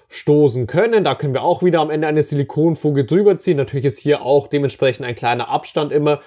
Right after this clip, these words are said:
und bei einer Außenecke hätten wir jetzt die Möglichkeit, dass wir es auch einfach aneinander stoßen. Doch wenn natürlich die Farbe dich hier außen stört, dann gibt es noch die Möglichkeit, dass wir diese zwei Fliesen, die wo jetzt aneinandertreffen, noch um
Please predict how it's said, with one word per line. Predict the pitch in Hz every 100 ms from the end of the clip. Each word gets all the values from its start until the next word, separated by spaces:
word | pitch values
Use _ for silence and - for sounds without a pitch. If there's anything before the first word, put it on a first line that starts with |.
| - _
und | 185 220 208 -
bei | 135
einer | 147 135
Außenecke | 120 156 - 131 143 156 147 _ _
hätten | - 196 202
wir | 185
jetzt | 175
die |
Möglichkeit, | 156 165 165 160 147
dass | 139 -
wir | 127
es | -
auch | 123 147 -
einfach | 139 131 127
aneinander | 135 123 123 123
stoßen. | - 170 208 202 160
Doch | 196 202
wenn | 175
natürlich | 160 - 151
die | 135
Farbe | 110 131 143 143
dich | 139
hier | 139 147
außen | 127 143 143
stört, | 131 - 131 143 - _ _ -
dann | 117 139
gibt | 135 131
es | 131
noch | 131
die | 139
Möglichkeit, | 127 135 135 - 127 123
dass | 175 -
wir |
diese | 156 143 127
zwei | 127 131 135 135 _ _ _
Fliesen, | - 131 135 170 165 147
die | 131
wo | 139
jetzt | 131
aneinandertreffen, | 131 127 123 131 143 135 135 -
noch | 135 123
um | 139 123